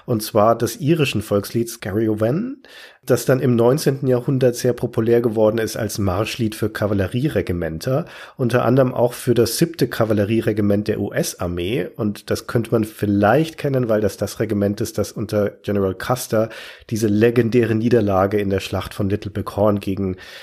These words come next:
die Indianerstämme erlitten hat. Und es gibt von diesem Garry Owen sogar eine Beethoven-Variante.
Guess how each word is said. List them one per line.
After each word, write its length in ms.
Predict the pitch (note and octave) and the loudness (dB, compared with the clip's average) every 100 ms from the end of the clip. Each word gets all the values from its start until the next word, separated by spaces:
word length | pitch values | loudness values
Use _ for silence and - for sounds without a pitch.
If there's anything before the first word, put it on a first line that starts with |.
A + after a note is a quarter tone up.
| - - | -20 -6
die 80 | B2+ | -2
Indianerstämme 760 | A2+ G2+ G2 A2 G2 - F2 | 2 4 4 2 0 -2 -2
erlitten 440 | E2+ F2 F2 G#2 - | -2 -4 -6 -10 -12
hat. 240 | - - - - - - _ _ - | -14 -18 -20 -20 -20 -20 _ _ -4
Und 120 | C#3 | 2
es 140 | A#2 - | 2 2
gibt 160 | D3 | 0
von 160 | - C3 | 2 2
diesem 300 | D3 C#3+ A2+ | 2 2 4
Garry 240 | B2 C3+ | 4 6
Owen 400 | B2+ G#2+ A2+ C3+ | 4 4 4 4
sogar 440 | C#3+ A#2+ - G#2+ - | 2 0 2 0 2
eine 440 | A2 A2 A2 G#2+ | 0 2 4 4
Beethoven-Variante. 1400 | G#2 F3 A#3 A2+ F#2+ F#2 E2+ D2+ D#2+ E2 F2+ - G#1 | 2 -2 2 0 0 -2 -4 -6 -8 -10 -10 -6 -6